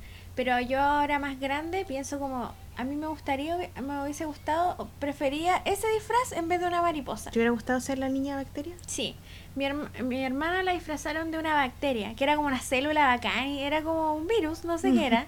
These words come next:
Speaker 2: <laughs> Una bacteria.
Speaker 1: Sí, era una bacteria, eso. ¿Bacteria o virus? Ah.
Speaker 2: <laughs> Era de bacteria. Pero es
Speaker 1: Y
Speaker 2: divertido.
Speaker 1: era chori, yo
Speaker 2: Pero
Speaker 1: lo encontré
Speaker 2: Junito
Speaker 1: chori.
Speaker 2: tiene, tiene un trauma con el día
Speaker 1: Sí,
Speaker 2: de la
Speaker 1: po.
Speaker 2: bacteria.
Speaker 1: Hermanita, a-, abraza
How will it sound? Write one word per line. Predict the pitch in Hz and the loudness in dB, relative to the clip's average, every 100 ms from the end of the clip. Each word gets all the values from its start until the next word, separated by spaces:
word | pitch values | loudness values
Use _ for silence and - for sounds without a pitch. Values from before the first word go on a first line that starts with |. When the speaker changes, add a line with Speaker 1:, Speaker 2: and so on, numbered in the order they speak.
| - | -4
Speaker 2:
<laughs> | - | -4
Una | 269 | -2
bacteria. | 285 - 160 165 - | -2 -4 -4 -6 -6
Speaker 1:
Sí, | - | -2
era | 381 359 | 2 2
una | 349 | 4
bacteria, | 349 339 214 185 - - - | 2 0 -4 -6 -8 -14 -8
eso. | - 233 214 220 - - - | -4 -4 -6 -12 -16 -18 2
¿Bacteria | 247 240 277 285 320 262 | 4 6 6 4 2 2
o | 240 | 2
virus? | 247 269 285 | 2 0 -2
Ah. | - 233 | 2 6
Speaker 2:
<laughs> | 240 214 233 - - | 6 6 -2 -6 -2
Era | 220 220 - - | 0 -2 -6 -6
de | 208 208 214 | -2 0 0
bacteria. | 208 - 185 190 - - - - - - - - - - - | 0 -4 -8 -8 -12 -14 -14 -14 -12 -12 -12 -12 -14 -14 -4
Pero | 220 226 | 2 8
es | |
Speaker 1:
Y | 233 | 10
Speaker 2:
divertido. | 233 226 220 226 247 226 196 | 10 8 4 6 8 6 6
Speaker 1:
era | 269 330 381 | 6 6 6
chori, | - 285 277 320 240 | 4 4 4 4 2
yo | 240 | 4
Speaker 2:
Pero | |
Speaker 1:
lo | 226 | 4
encontré | - 233 254 | 8 8 8
Speaker 2:
Junito | 285 | 4
Speaker 1:
chori. | 285 | 2
Speaker 2:
tiene, | 240 233 220 - - | 2 2 2 -4 0
tiene | 226 220 220 | 0 2 2
un | 214 | 0
trauma | 220 233 247 | 0 2 2
con | 247 247 247 | 2 2 2
el | 247 240 233 | 2 0 2
día | 247 | 2
Speaker 1:
Sí, | 247 | 4
Speaker 2:
de | |
la | 240 | 4
Speaker 1:
po. | 233 | 2
Speaker 2:
bacteria. | - 180 175 - | -2 -6 -6 -8
Speaker 1:
Hermanita, | 277 277 269 277 311 359 359 - - - | -8 -4 -4 -4 2 4 4 2 -10 -2
a-, | - 240 | 4 6
abraza | 254 269 320 330 392 | 6 6 4 2 2